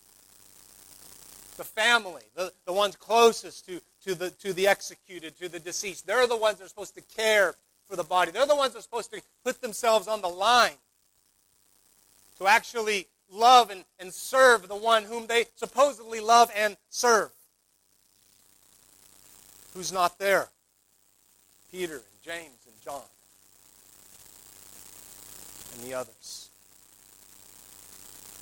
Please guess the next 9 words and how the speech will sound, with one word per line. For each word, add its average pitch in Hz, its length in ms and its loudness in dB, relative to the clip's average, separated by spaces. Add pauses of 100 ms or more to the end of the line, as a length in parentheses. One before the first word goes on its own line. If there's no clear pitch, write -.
(880)
And 135 100 -16
that 190 160 -16
comes 180 200 -12
into 160 160 -16
factor 156 520 -2
as 120 160 -20
we 127 60 -20
look 143 240 -14
at 143 60 -20